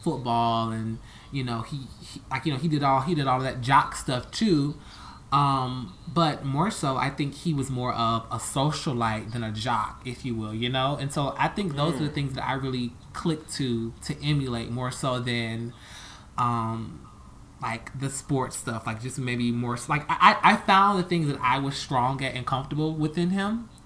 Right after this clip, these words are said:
Speaker 2: Mm-hmm.
Speaker 1: and I wanted to be, be more like that.
Speaker 2: Right.
Speaker 1: What about you?
Speaker 2: So did you,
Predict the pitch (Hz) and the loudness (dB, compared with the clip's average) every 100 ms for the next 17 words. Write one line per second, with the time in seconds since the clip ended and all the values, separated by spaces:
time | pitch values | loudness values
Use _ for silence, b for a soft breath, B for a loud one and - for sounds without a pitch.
0 | - - - - 104 113 113 131 - - | -20 -20 -20 -16 -14 -12 -10 -10 -10 -14
1 | - - - 143 139 139 135 127 131 120 | -20 -10 -2 2 4 4 0 -2 -4 -4
2 | 117 117 120 117 110 110 107 110 90 - | -4 -2 -2 0 -4 -6 -10 -12 -14 -16
3 | - - - - - - - - - 90 | -20 -20 -20 -20 -20 -20 -20 -18 -18 -16
4 | 78 - - - - 151 156 139 - 147 | -16 -16 -18 -18 -4 0 2 2 0 -2
5 | 151 160 160 185 170 | 0 0 -2 -6 -8